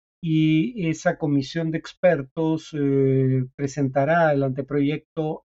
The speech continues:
a el Consejo Constitucional el siete de junio de este año.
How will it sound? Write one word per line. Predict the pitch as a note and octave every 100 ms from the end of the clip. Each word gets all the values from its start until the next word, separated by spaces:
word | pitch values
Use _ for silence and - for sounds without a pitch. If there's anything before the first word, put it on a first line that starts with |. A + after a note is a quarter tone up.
| -
a | E3 D#3+ D#3+ D3+ -
el | C#3+ C3+ C3 C3
Consejo | C3+ B2+ C#3 D3
Constitucional | C#3+ C3+ _ C#3+ E3 E3 F3 E3 G3 - _ _ _ _ _ _
el | D3 D3 C#3
siete | C3 F3 E3 D#3+
de | C3
junio | - F3+ C3+ A#2+ - _
de | C#3
este | C3 D3
año. | C3 A2 G#2